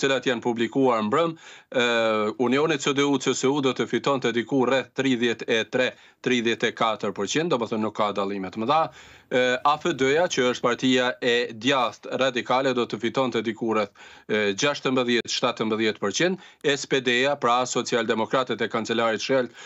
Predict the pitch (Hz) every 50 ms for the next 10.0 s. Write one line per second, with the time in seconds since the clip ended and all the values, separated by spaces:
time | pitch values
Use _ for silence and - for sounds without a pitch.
0 | - - - - - 147 143 139 131 - - 147 147 143 - 135 127 123 117 123
1 | 120 - 131 120 117 117 113 110 - - - 120 104 101 127 123 123 - - 123
2 | 123 127 127 139 147 143 139 170 156 - - 175 160 131 120 110 95 - 113 104
3 | - - 117 110 107 107 - - 110 98 - - 147 165 175 165 165 - - -
4 | - - - - 170 147 - 185 180 185 165 196 214 180 - 170 - - 170 170
5 | 165 143 139 156 156 - - - 139 117 123 151 165 170 165 - - 131 117 127
6 | 131 123 127 135 143 139 123 127 127 120 110 - 120 113 - 190 208 208 170 147
7 | 135 - 156 160 160 160 - - - _ _ - 127 117 139 127 131 127 135 147
8 | 151 143 135 135 127 131 131 127 123 123 - - 131 127 127 120 - 127 123 127
9 | 123 - - - 123 120 117 - - 120 113 - - 123 113 - - 117 101 -